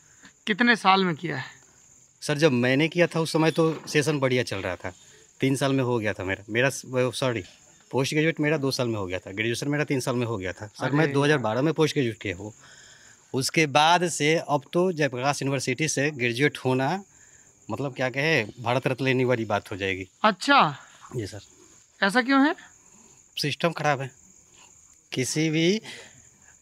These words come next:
Speaker 2: पार्टी या सरकार की उस पे कोई ध्यान नहीं है। यहाँ पाँच पाँच साल, छः साल, सात साल से बच्चे ऐसे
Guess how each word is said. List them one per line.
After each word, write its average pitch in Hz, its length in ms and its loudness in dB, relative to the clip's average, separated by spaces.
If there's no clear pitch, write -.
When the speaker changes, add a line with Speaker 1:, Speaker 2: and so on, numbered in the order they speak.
Speaker 2:
पार्टी 139 320 2
या 156 60 2
सरकार 135 440 0
की 139 220 -2
उस 120 100 -4
पे - 100 -6
कोई 135 160 -4
ध्यान 110 240 -4
नहीं 92 160 -2
है। 98 120 -6
यहाँ 120 240 -2
पाँच 127 220 0
पाँच 135 200 -4
साल, 131 220 -4
छः 131 240 0
साल, 127 260 -2
सात 117 340 -2
साल 120 160 -2
से 117 140 -12
बच्चे 110 260 -8
ऐसे 104 380 -4